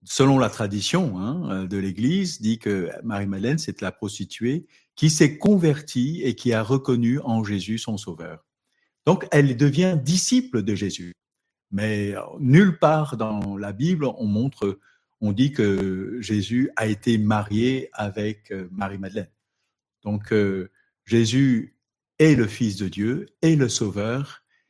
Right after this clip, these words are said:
Il est comblé d'amour par l'amour du Père dans l'Esprit, et il veut répandre cet amour dans nos cœurs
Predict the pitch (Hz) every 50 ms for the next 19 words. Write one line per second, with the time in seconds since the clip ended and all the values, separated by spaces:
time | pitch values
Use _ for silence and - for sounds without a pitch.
0 | _ _ _ _ _ 127 123 123 127 123 123 - - 196 202 185 160 170 160 143
1 | 117 101 110 131 135 135 135 135 135 127 113 104 92 - - - _ _ _ _
2 | _ _ _ _ _ _ - 131 131 127 123 113 101 110 120 139 147 147 156 160
3 | 139 131 113 113 101 104 110 107 113 117 127 147 160 156 156 - - _ _ 147
4 | 120 113 107 107 104 107 104 - - - - - 143 156 190 226 - _ _ _
5 | _ _ _ _ _ _ _ _ _ - 117 120 123 127 127 - 151 123 120 120
6 | 117 110 139 156 156 143 - 190 202 202 202 226 226 220 202 156 127 127 117 -
7 | 127 - - 113 107 110 117 131 139 139 123 113 110 107 104 101 107 - 120 123
8 | 127 131 127 123 - _